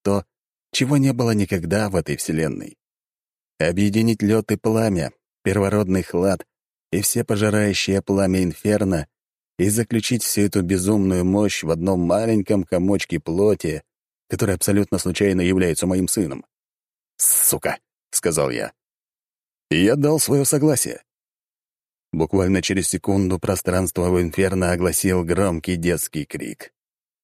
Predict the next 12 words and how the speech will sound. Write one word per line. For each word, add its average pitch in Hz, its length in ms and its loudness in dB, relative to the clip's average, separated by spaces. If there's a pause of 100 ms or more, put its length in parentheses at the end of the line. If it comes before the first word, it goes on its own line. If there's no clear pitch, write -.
(540)
Я 82 160 2
перевел 98 340 2
глаза 92 320 0
на 92 120 0
улыбающуюся 87 640 0
Лагерту, 90 500 0
которая 87 320 0
держала 87 380 2
на 85 100 0
руках 82 320 0
моего 82 200 0
сына, 76 440 -2